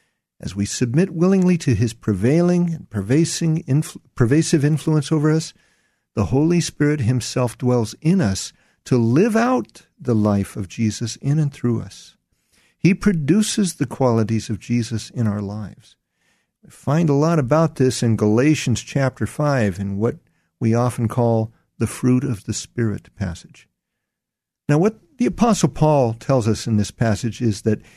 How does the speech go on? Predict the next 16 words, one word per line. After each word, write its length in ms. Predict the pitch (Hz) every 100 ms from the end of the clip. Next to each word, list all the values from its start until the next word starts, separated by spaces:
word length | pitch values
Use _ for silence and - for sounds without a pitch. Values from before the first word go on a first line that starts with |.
| _ -
even 300 | 202 247 247
after 300 | 202 - 185
we 140 | 165
have 200 | 139 120
believed 400 | 117 117 131 139
on 120 | 135
the 60 | 107
Lord 220 | 104 107
Jesus 480 | 95 110 - - -
our, 120 | 110 - -
as 180 | 123 101
our 100 | 95
Savior, 400 | - 110 98 104
even 240 | 208 240
if 120 | 277 233
at, 220 | 226